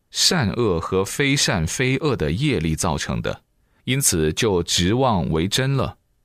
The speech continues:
就把所有妄想当成了自己本身，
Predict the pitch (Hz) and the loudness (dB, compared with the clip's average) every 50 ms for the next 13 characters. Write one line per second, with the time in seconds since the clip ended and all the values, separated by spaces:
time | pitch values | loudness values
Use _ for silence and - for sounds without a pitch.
0 | _ _ - 151 127 117 107 98 101 - - - 110 139 170 185 160 110 85 85 | _ _ -2 0 2 2 2 2 0 0 0 0 2 2 2 2 2 2 2 2
1 | 110 127 113 98 90 - 78 67 67 78 - 92 95 98 98 - 87 82 87 87 | 2 2 2 2 2 2 0 0 0 0 0 0 0 0 0 0 0 0 0 0
2 | 87 - - 127 - - 98 107 - - - - 82 - - 113 117 123 123 120 | 0 0 0 -2 0 0 -2 0 0 -2 -2 0 0 0 0 2 2 2 0 0